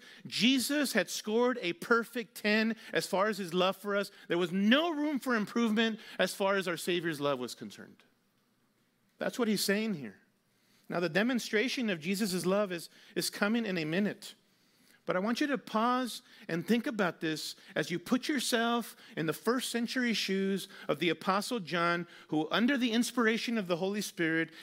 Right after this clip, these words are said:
is penning John chapter thirteen. Put yourself in his shoes. This man, the disciple whom Jesus loved, prior to that, a, a son of thunder, right? This man, thirty years later,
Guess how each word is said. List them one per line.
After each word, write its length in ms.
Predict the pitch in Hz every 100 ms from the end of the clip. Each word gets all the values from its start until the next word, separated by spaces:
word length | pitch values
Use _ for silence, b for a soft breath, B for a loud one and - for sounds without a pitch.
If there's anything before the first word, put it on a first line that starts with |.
| B
is 180 | 160
penning 500 | - - 233 277 285
John 320 | 190 208 214 220
chapter 360 | 214 196 208
thirteen. 600 | 185 196 - 170 151 156 - B B
Put 180 | 247 -
yourself 320 | 262 269 226
in 100 | 196
his 320 | 170 220 269
shoes. 440 | - - 190 196 196 B B
This 380 | 135 202 277 -
man, 460 | 240 277 254 127 - _ b b
the 80 | 185
disciple 560 | 185 190 220 226 285 269
whom 220 | 254 208
Jesus 460 | 156 240 220 226
loved, 480 | 202 196 220 123 - - _ _ _ _ _ _ _ _ _
prior 360 | - 220 254 277
to 160 | 269
that, 300 | 226 247 254 - B -
a, 180 | 190 - - 208
a 120 | 190
son 320 | 190 - 240 247
of 100 | 196
thunder, 640 | - - 233 240 185 110
right? 280 | 117 214 269 - _ _ _ B B
This 300 | 131 269 -
man, 360 | 240 262 277 254 B B B
thirty 460 | - 262 302 320
years 580 | 320 302 220 254 269 220
later, 640 | 220 226 277 226 131 131